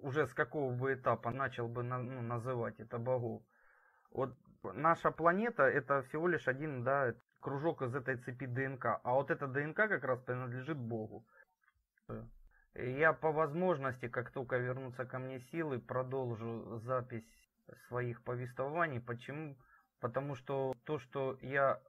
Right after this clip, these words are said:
буду озвучивать, это будет, э, во-первых, всегда абсолютно новое, достоверное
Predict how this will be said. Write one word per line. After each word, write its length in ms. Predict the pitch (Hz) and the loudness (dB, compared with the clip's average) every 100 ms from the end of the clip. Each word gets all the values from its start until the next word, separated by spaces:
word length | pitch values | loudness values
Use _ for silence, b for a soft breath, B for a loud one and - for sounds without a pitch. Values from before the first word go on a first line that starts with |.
| _ _ - | _ _ -10
буду 360 | 120 135 135 | -6 -4 0
озвучивать, 840 | 131 131 156 190 - 131 113 107 - - | 0 0 0 -2 -2 -2 -2 -4 -8 -10
это 300 | 131 123 123 | -8 -2 -2
будет, 380 | 123 131 120 113 - | -2 -4 -6 -8 -16
э, 420 | - - - - _ _ | -20 -20 -20 -20 _ _
во-первых, 500 | 123 123 131 120 110 | -6 -4 -2 -2 -4
всегда 420 | - 127 127 117 | -6 0 2 2
абсолютно 640 | - 120 - 127 120 127 | 0 -6 -6 -4 -4 -4
новое, 500 | 135 165 170 123 107 - _ _ _ - | -2 0 2 0 -4 -10 _ _ _ -8
достоверное 1040 | 123 123 127 127 151 170 131 117 110 107 | -6 0 2 4 6 6 6 0 -2 -6